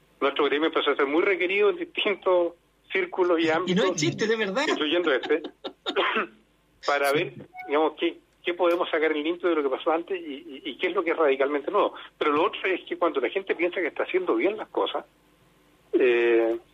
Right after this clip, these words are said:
Speaker 1: no siente la necesidad de mirar para atrás. Eso es lo que nos pasó a partir del año noventa, ¿no? Es decir,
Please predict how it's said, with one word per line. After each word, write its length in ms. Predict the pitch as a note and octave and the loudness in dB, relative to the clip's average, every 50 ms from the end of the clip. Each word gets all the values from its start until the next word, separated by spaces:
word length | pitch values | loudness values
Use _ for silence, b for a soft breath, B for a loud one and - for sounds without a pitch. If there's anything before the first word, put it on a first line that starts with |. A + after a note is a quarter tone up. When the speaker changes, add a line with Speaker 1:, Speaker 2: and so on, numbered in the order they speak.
| _ _ _ _ _ _ - | _ _ _ _ _ _ -2
Speaker 1:
no 140 | F3 A3+ | 0 0
siente 240 | A#3 A#3 A#3 A3+ A#3+ | 0 0 -2 0 0
la 100 | A3 G#3+ | 2 2
necesidad 380 | G3 E3 - - E3+ D#3 G3 G3 | 2 0 0 -2 0 0 2 2
de 40 | F#3 | 2
mirar 200 | F#3+ G3 G3 - | 0 0 0 0
para 160 | - - - | 0 0 0
atrás. 280 | - - G3 B3+ B3+ - C#3+ - D#3+ F3+ | 0 0 -2 -2 -2 -4 -6 -6 -6 -4
Eso 160 | E3 - A3 | -2 0 0
es 40 | G3+ | 0
lo 60 | F#3 | 0
que 80 | F3 D#3+ | 0 0
nos 100 | C#3 - | 0 0
pasó 220 | C#3+ C3 - - | -2 -2 0 0
a 20 | |
partir 240 | - F3 E3+ - E3+ | 0 0 -2 -2 -2
del 140 | D3+ D3+ C#3+ | -2 0 0
año 180 | D3 D#3 D#3+ D#3 | 0 0 0 0
noventa, 440 | C#3 A2 A#2 D#3+ F3+ - - - | 2 2 2 0 0 -2 -4 -4
¿no? 100 | E2+ G#2 - - _ _ - - _ _ _ _ | -4 -4 -8 -10 _ _ -20 -20 _ _ _ _
Es 80 | - A#2+ | -4 -2
decir, 300 | - D#3 D3 D3+ D3+ - | -2 -2 -4 -4 -4 -8